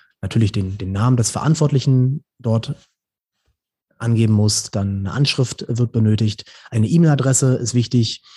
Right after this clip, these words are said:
Und wenn du jetzt zum Beispiel als, äh, wenn du eine Geschäfts-,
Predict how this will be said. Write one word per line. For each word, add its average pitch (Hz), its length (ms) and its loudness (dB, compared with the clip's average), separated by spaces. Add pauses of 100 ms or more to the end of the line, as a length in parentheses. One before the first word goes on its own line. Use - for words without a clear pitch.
(540)
Und 123 320 2
wenn 107 100 2
du 110 60 4
jetzt 104 100 0
zum 110 100 0
Beispiel 104 500 0
als, - 460 -4
äh, 104 180 -2
wenn 104 120 2
du 104 60 0
eine 101 120 0
Geschäfts-, - 440 -2